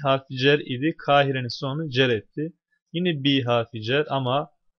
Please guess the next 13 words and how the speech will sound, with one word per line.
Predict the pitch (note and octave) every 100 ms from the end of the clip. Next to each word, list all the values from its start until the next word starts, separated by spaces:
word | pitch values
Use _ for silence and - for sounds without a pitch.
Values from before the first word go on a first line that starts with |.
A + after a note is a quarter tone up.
| _ _ -
Dimaşk'ın | C#3+ C#3+ C3+ - C#3+
sonundaki | - C3+ C3 A#2 A2+ _
kafı | - - F3 - D#3+ F#3 - _ _ _ _ -
estreleyemedi. | C3 A#2 - B2 B2 A#2+ A#2 G#2+ G#2 G2 G2+ _ _ _ _ _ _ _ _ _ _ _ -
Dimaşk | C3+ B2 - C3
yani | A#2 A#2+ -
Şam | A#2+ A2+ B2+
esre | A#2+ - A#2+ A2 B2 -
olmadı. | B2 B2 A#2 G#2 F#2+ F#2+
Neden? | A#2 C#3 A#2+ B2+ D3+ _ _ _ _ _ _ _ A#2
Gayr | G#2+ C#3+ G3
mustarif | G#3 F#3 - A#2 G#2+ A2
olduğunu. | G2 F#2+